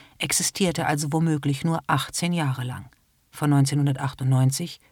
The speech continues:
bis zweitausendsechzehn. Wie lässt sich der Umschwung in den Einstellungen der Neubundesbürgerinnen und Bürger in der zweiten Hälfte der neunzehnhundertneunziger Jahre erklären? Richard Stöss schreibt:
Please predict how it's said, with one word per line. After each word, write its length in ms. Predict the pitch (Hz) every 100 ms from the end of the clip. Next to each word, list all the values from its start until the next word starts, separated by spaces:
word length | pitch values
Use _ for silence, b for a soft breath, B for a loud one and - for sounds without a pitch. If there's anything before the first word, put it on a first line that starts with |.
| b
bis 140 | 170
zweitausendsechzehn. 1000 | - 175 165 165 170 - 139 - - 139 - _ _ _ _ _ _ _ _ _ _ _ _ _ B B B B B
Wie 140 | 175 196
lässt 280 | 208 -
sich 120 | 202 -
der 180 | 170
Umschwung 640 | 208 233 - - 156 143 -
in 140 | - 151
den 120 | 151
Einstellungen 800 | 180 196 202 - 151 147 139 143
der 100 | 147
Neubundesbürgerinnen 1200 | 147 175 170 165 151 139 - 160 151 147 147 147
und 140 | 143
Bürger 420 | 151 156 151 147 139 B B
in 120 | - 156
der 100 | 143
zweiten 400 | - 175 170 143
Hälfte 340 | 143 139 -
der 140 | 143
neunzehnhundertneunziger 1000 | 143 156 151 147 147 139 160 160 139 143
Jahre 380 | 139 143 135 135
erklären? 560 | 131 - 185 185 131 131 _ _ _ _ _ _ _ _ -
Richard 300 | 147 143 135
Stöss 340 | - 147 135
schreibt: 460 | - 85 92 -